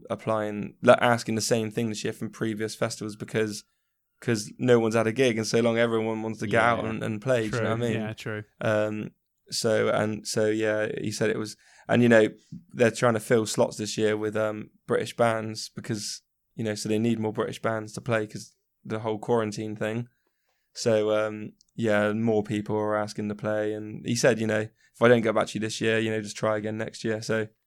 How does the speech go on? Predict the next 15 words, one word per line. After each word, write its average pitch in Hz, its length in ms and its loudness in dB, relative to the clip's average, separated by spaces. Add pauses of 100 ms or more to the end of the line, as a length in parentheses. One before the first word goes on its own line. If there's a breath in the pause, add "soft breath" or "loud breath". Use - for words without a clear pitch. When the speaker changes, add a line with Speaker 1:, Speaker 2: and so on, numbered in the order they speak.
(560)
Speaker 1:
so 135 120 -8
that's 139 140 -4
cool. 113 300 -4 (320)
Speaker 2:
That's - 140 -12
good. 190 180 -2
So 151 120 -2
at 135 100 -4
some 151 220 -2
point 139 260 0
you 127 100 -2
could 127 160 -4
still 123 480 -2
get 127 160 -4
a 117 60 -6
slot 123 440 -2